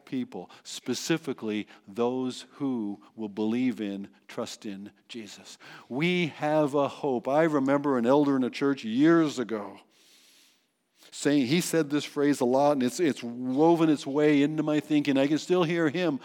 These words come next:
up in front of this little church s-, saying it in his prayer, that we have a hope that goes beyond the grave, that is eternal in the heavens, because we have a living God who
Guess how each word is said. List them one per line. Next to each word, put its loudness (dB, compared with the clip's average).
up 0
in -2
front 0
of 0
this -6
little -2
church -4
s-, -12
saying -2
it 0
in -2
his -4
prayer, -10
that -4
we -2
have -6
a -12
hope -8
that -12
goes -6
beyond -4
the -4
grave, -4
that -2
is 0
eternal 0
in -4
the 0
heavens, -12
because -6
we -6
have -10
a -10
living -10
God -18
who -2